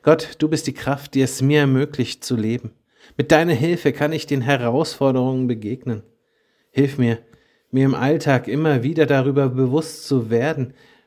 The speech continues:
mir die Zeit zu nehmen und mich darauf zu konzentrieren, dass du mich erfüllst, damit ich frei bin von der Überlastung meiner eigenen Erwartungen.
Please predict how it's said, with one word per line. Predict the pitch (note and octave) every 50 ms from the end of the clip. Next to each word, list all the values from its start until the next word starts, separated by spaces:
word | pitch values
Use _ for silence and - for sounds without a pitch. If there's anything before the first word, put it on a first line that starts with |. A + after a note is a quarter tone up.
| _ -
mir | B2+
die | C3 C3+ C3+
Zeit | - - - C#3 C3+ D#3 F3 F3 -
zu | - - C#3+
nehmen | C#3 C#3 C#3 C#3+ D3 E3 E3+ D#3+ C#3+ C3+ B2
und | B2
mich | C3+ C3+ C3+ -
darauf | C#3+ C#3 C#3 C#3+ D#3 D3+ D3+
zu | - - D3
konzentrieren, | C#3+ - C#3+ C#3 C3 C#3 - C3+ B2+ - - - C#3 D3 D#3 - C#3
dass | B2 C3 B2 - - -
du | - C#3 C#3+ D3+ D3 D3 D3 - - _ _ _ -
mich | - - - -
erfüllst, | B2 A#2 - - C3+ C3 C3+ B2+ - - - - - _ _ _ _ _ _ _ _ _ _ _ _ _
damit | - A#2+ C3 C#3+ C#3
ich | C#3 B2 - - - _ _ _
frei | - - - - - A#2+ B2+ D3 D#3+ D3+
bin | C#3+ C3 B2 B2
von | - C3 C3
der | C#3 C#3+ C#3+
Überlastung | C#3 C#3+ C3+ B2+ B2 B2 C3 C3 - - - D3 C3+ B2+
meiner | B2 A#2+ A#2 A#2+ B2+ F#2+
eigenen | G#2+ B2 B2+ - - B2+ A#2+
Erwartungen. | A2+ A2 G2+ G#2 G#2 A2+ - A#2+ G#2+ G2+ G#2 G#2